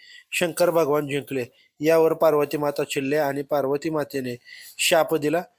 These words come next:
"मृत लोकात तू दानव होशील," असा शाप दिल्यावर गंधर्वाने आपली चूक कबूल करून शंकर भगवान यांची माफी मागितली व "मला उशाप द्या" असं मागणी केली.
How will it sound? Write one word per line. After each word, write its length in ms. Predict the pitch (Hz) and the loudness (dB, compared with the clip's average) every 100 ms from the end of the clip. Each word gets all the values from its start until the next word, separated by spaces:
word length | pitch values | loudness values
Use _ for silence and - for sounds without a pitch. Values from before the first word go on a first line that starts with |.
| _ _ 151 | _ _ -2
"मृत 280 | 175 185 | 0 2
लोकात 340 | 180 180 175 160 | 2 2 2 -2
तू 180 | 165 160 | -2 0
दानव 320 | 165 147 147 | 2 2 -2
होशील," 380 | 143 135 160 165 139 | -2 -4 -6 -6 -6
असा 180 | 143 151 | -4 -4
शाप 220 | - 165 147 | 0 -2 -2
दिल्यावर 380 | 151 147 131 120 _ _ _ _ _ _ - _ _ _ _ _ 143 | -2 0 -2 -6 _ _ _ _ _ _ -20 _ _ _ _ _ 0
गंधर्वाने 500 | 175 170 180 180 180 | 2 4 4 4 2
आपली 300 | 170 165 156 | 0 -2 -4
चूक 300 | 170 160 - | -4 -6 -2
कबूल 260 | 151 156 | 0 -2
करून 300 | 147 151 165 165 | -2 -2 -4 -6
शंकर 360 | 185 151 160 | -6 -4 -2
भगवान 320 | 156 147 147 147 | -2 -2 -2 -2
यांची 260 | 143 - | -4 -4
माफी 300 | 151 147 151 | -4 -4 -4
मागितली 500 | 156 147 139 135 123 123 - - _ 151 | -4 -4 -4 -6 -8 -8 -18 -20 _ 2
व 140 | 165 | 2
"मला 240 | 170 165 | 4 2
उशाप 380 | 165 160 - 170 | 2 0 0 0
द्या" 220 | 147 151 | 0 0
असं 300 | 143 143 156 - _ _ _ _ _ - | 0 -2 -4 -6 _ _ _ _ _ -2
मागणी 320 | 160 151 156 | -2 0 -2
केली. 300 | 151 139 127 | -4 -6 -6